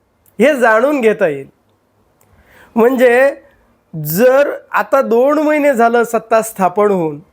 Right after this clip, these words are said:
दोन महिन्यामध्ये सरकारची जी प्रतिमा, म्हणजे देवेंद्र फडणवीसांची जी प्रतिमा होती, जी मराठा, मराठा द्वेष्टा, मराठ्यांचा शत्रू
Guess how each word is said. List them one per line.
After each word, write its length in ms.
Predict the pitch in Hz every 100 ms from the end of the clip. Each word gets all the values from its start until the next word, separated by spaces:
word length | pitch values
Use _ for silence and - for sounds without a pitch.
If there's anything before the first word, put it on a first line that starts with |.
| _ _
दोन 480 | 170 156 220 277 285
महिन्यामध्ये 1000 | 277 254 247 254 277 269 226 208 214 254 330
सरकारची 1400 | - - 220 214 208 _ 233 220 214 208 - 254 294 285
जी 200 | 202 233
प्रतिमा, 680 | 233 220 208 254 262 226 185
म्हणजे 320 | 180 196 214
देवेंद्र 560 | 185 196 202 233 240 254 254
फडणवीसांची 760 | 202 208 220 214 220 214 202 262
जी 120 | 247
प्रतिमा 500 | 277 226 214 233 240
होती, 360 | 240 196 160 143 139 _ _ _ _ _ _ -
जी 200 | 175 233
मराठा, 600 | 226 196 208 226 233 226 226
मराठा 460 | 190 190 196 214
द्वेष्टा, 680 | 190 214 208 - 196 190 185 190 _ _ _
मराठ्यांचा 720 | 180 180 196 196 202 190 214 208
शत्रू 640 | 220 214 214 190 185 185